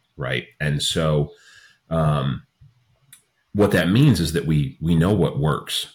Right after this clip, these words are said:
to reduce this kind of crime. There have been, especially over the last several decades in the United States, experiments that have gone on in cities all over the country, and we know things that work and we know things that don't work. And so really,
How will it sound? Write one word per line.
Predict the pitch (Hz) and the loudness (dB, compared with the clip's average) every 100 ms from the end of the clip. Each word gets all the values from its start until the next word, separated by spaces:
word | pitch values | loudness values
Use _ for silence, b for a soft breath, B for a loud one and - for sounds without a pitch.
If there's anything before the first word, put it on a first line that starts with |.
| - | -8
to | - | -2
reduce | 76 71 67 - | -2 -2 -4 -6
this | - | -6
kind | - 62 | -6 -8
of | - | -8
crime. | - 69 50 - - | -6 -6 -6 -10 -8
There | 71 69 | -4 -4
have | 80 69 | -4 -6
been, | 73 71 67 65 B B B - | -2 -2 -2 -4 B B B -6
especially | - - 90 - 87 | -4 0 0 0 0
over | 80 71 | 2 0
the | 73 | 0
last | 71 71 - | 0 -2 -4
several | 73 67 | -6 -6
decades | 69 65 65 65 | -6 -6 -6 -4
in | 67 | -4
the | |
United | 65 62 - | -4 -6 -6
States, | - 65 - | -6 -6 -6
experiments | - 80 - 78 69 69 - | -8 -6 -4 -2 -2 -4 -6
that | 76 | -8
have | 69 73 | -8 -6
gone | 69 67 | -4 -4
on | 67 67 67 B B B B - | -2 -4 -6 B B B B -2
in | 85 | 0
cities | - 80 73 | 0 0 0
all | 73 73 | 0 -2
over | 69 | -4
the | 73 | -4
country, | 143 143 92 80 | 0 0 0 -2
and | 73 73 | 0 0
we | |
know | 71 78 80 | 0 0 0
things | - 80 76 - | -2 -2 -2 -4
that | 69 | -6
work | 69 78 | -6 -6
and | 80 | -4
we | 71 | -4
know | 71 | -4
things | 73 71 71 | -6 -6 -6
that | 67 - | -10 -8
don't | 90 - | -8 -8
work. | - _ _ - - _ _ _ _ _ - - | -16 _ _ -20 -20 _ _ _ _ _ -12 -2
And | 110 92 | 0 2
so | 98 85 | 2 2
really, | 85 104 117 78 71 | 2 2 2 0 -2